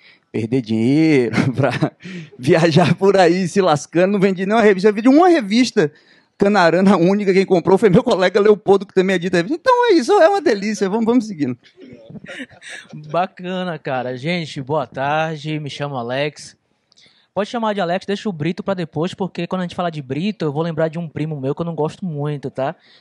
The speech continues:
Speaker 2: Que vocês devem conhecer, Romero Brito, eu não sou muito fã dele não, tá? Mas vamos pra, vamos pra frente.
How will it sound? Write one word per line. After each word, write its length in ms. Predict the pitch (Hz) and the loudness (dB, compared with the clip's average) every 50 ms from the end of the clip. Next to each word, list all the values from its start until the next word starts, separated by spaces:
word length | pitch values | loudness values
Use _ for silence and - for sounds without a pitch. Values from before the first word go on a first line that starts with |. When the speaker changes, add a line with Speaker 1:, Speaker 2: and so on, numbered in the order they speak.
| _ | _
Speaker 2:
Que 80 | - 180 | -6 -4
vocês 280 | 190 196 180 220 226 214 | -2 0 0 0 0 2
devem 240 | 226 220 226 226 | 0 0 0 -2
conhecer, 520 | 220 - 226 214 180 151 - - 151 156 175 | -4 -4 -2 -2 -4 -4 -6 -6 -4 -4 -2
Romero 360 | 190 180 170 170 175 165 143 | -2 -2 -2 -2 -2 -2 -2
Brito, 420 | 127 127 127 139 151 165 - 175 | -6 -8 -6 -4 -4 -4 -4 -6
eu 20 | 170 | -6
não 120 | 180 185 | -4 -6
sou 160 | 180 - 196 | -4 -6 -6
muito 220 | 175 175 175 - 185 | -6 -6 -8 -8 -8
fã 180 | - 175 170 | -6 -6 -6
dele 220 | 165 160 170 185 196 | -6 -6 -8 -8 -8
não, 260 | 190 143 131 127 131 - _ 78 73 - _ - - - | -8 -8 -8 -10 -10 -14 _ -20 -20 -20 _ -20 -16 -10
tá? 320 | - 127 135 156 185 196 180 | -6 -4 -4 -4 -4 -6 -6
Mas 240 | 160 156 165 170 | -4 -4 -4 -4
vamos 280 | 170 170 165 190 202 208 | -4 -6 -6 -6 -6 -4
pra, 200 | - 214 196 175 | -4 -4 -4 -4
vamos 180 | 131 151 180 180 | -4 -8 -6 -4
pra 120 | 185 190 | -6 -6
frente. 420 | - - 156 131 120 110 - - | -4 -6 -6 -6 -6 -10 -12 -18